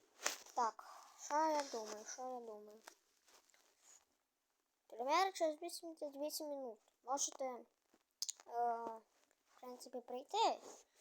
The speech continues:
подивитися, а я це все роз-, можу розібрати.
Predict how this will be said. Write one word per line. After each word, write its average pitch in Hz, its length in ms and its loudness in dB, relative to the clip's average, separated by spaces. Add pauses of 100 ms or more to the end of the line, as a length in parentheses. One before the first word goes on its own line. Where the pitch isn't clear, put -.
(320)
подивитися, 285 560 -2
а 233 100 0
я 262 140 0
це 294 140 -6
все 277 180 -8
роз-, 262 340 -2
можу 247 280 -8
розібрати. 240 720 -2